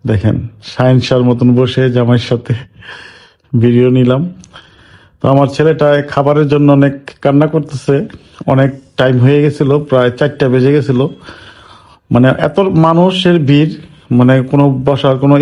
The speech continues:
স্পেসই পাস-, পাইতেছিলাম না। এদিক দিয়ে অনেক ছেলেরা জামাই আর বউকে নিয়ে খুবই ভিডিও মিডিও করতেছে, অনেক ছবি তুলতেছে, সবাই ব্যস্ত হয়ে গেছে। চিন্তা করলাম চারটা বেজে গেছে, তাদেরকে বসায়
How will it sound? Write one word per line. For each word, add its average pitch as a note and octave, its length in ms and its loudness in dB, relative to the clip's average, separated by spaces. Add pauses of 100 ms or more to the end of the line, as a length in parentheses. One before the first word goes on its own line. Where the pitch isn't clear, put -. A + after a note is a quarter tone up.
(100)
স্পেসই C3 380 -2
পাস-, C#3 300 -4
পাইতেছিলাম C3+ 500 0 (100)
না। C#3 80 2 (760)
এদিক C3+ 280 0
দিয়ে D3 180 0
অনেক D#3 160 2 (160)
ছেলেরা C#3+ 340 0 (520)
জামাই C3 320 2
আর C3+ 140 2
বউকে B2+ 280 0 (100)
নিয়ে C3+ 160 2 (680)
খুবই C3+ 280 0 (180)
ভিডিও C3 320 2
মিডিও C3+ 200 2 (100)
করতেছে, C3 460 -4 (160)
অনেক B2+ 180 0 (240)
ছবি B2+ 260 0
তুলতেছে, B2+ 420 -2 (300)
সবাই A#2+ 260 0
ব্যস্ত B2 220 -2 (100)
হয়ে B2 160 2
গেছে। B2 140 -2 (240)
চিন্তা D3+ 300 2
করলাম D#3 220 2 (140)
চারটা D#3 380 -2
বেজে D3+ 260 2
গেছে, F3 260 -2 (400)
তাদেরকে B2+ 320 0 (100)
বসায় C3+ 300 0